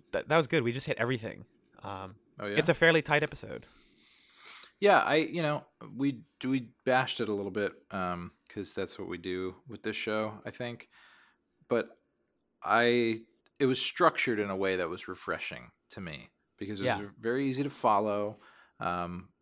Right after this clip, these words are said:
Speaker 2: it got characters that I like in scenes with each other. I like Sloane and Don together, even though maybe I didn't like Don being in that plot. I liked the two of them playing off of each other. Um, I liked Don's thing where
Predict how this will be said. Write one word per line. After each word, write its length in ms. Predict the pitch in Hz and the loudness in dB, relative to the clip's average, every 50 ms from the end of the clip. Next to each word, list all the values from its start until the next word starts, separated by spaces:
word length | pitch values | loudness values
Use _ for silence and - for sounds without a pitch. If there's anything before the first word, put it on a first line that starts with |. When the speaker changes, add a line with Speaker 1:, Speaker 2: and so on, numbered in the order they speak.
| _ - | _ -4
Speaker 2:
it 120 | 101 104 80 | -2 2 4
got 220 | 107 113 113 - | 4 4 4 4
characters 400 | - - 127 117 110 - 107 98 | 0 0 0 0 -2 -4 -6 -4
that 100 | 101 98 | -2 0
I 60 | 101 95 | 0 0
like 460 | 92 95 95 92 104 113 - - - - | 0 0 0 -2 -2 -4 -6 -10 -16 -14
in 140 | - 110 101 | -14 -10 -8
scenes 360 | - - 110 104 101 104 101 | -8 -6 -6 -6 -8 -6 -4
with 100 | 110 107 | -4 -4
each 220 | 113 110 110 - | -4 -4 -4 -4
other. 360 | 123 117 120 131 139 151 151 - _ - - - - - - _ _ _ | -4 -4 -2 -4 -4 -6 -8 -12 _ -20 -20 -20 -20 -20 -20 _ _ _
I 100 | - 139 | 2 4
like 260 | 139 123 123 131 131 - | 6 6 4 4 4 0
Sloane 280 | - - 139 131 135 135 | -2 -2 -2 -2 -2 -2
and 100 | 135 127 | 0 2
Don 280 | 131 127 131 135 139 | 2 2 2 2 0
together, 440 | - 139 123 131 131 131 139 143 147 | -2 -2 0 0 0 0 0 0 -2
even 300 | - - 123 117 123 120 | -2 -2 -2 -2 -2 0
though 280 | 117 110 107 107 104 101 | 0 2 2 2 2 2
maybe 300 | 101 104 104 104 101 98 | 0 0 0 2 2 2
I 40 | 95 | 2
didn't 180 | 101 101 101 95 | 2 -2 -2 -2
like 240 | 95 92 92 - - | 0 -2 -2 -2 -2
Don 260 | - 92 92 95 95 | 0 0 0 0 -2
being 160 | 92 95 90 | -4 -4 -4
in 80 | 92 90 | -4 -6
that 180 | 92 87 - - | -6 -8 -8 -8
plot. 440 | - - 92 85 98 113 117 - - | -8 -6 -4 0 0 0 0 0 -2
I 80 | - | -2
liked 340 | 92 95 92 95 95 - - | 0 0 0 -2 -2 -4 -8
the 80 | - 92 | -8 -8
two 240 | - - - 92 92 | -6 -6 -4 -4 -4
of 140 | 87 90 | -4 -4
them 200 | 90 92 90 90 | -4 -4 -4 -4
playing 300 | 87 - - 92 90 90 | -6 -4 -4 -2 -2 -2
off 240 | 90 87 87 92 - | -2 -2 -4 -4 -4
of 100 | 120 110 113 | -6 -6 -6
each 180 | 120 - - | -6 -4 -6
other. 320 | 135 131 139 143 160 165 - _ _ _ _ - - - - - - - _ _ _ | -4 -4 -4 -6 -6 -8 -12 _ _ _ _ -20 -20 -20 -20 -20 -20 -20 _ _ _
Um, 480 | - 92 95 95 92 90 87 87 82 - - _ - - | -2 -2 0 0 0 -2 -4 -6 -10 -12 -16 _ -2 0
I 100 | 107 107 | 2 2
liked 400 | 107 101 98 104 104 - - - | 4 4 2 2 2 -2 -6 -2
Don's 480 | - 101 101 104 104 101 104 101 - - | 0 0 0 0 0 -2 -4 -6 -8 -6
thing 320 | - 107 104 104 104 104 | -4 -4 -4 -4 -4 -4
where 300 | 98 95 92 98 101 104 | -2 0 0 0 -2 -2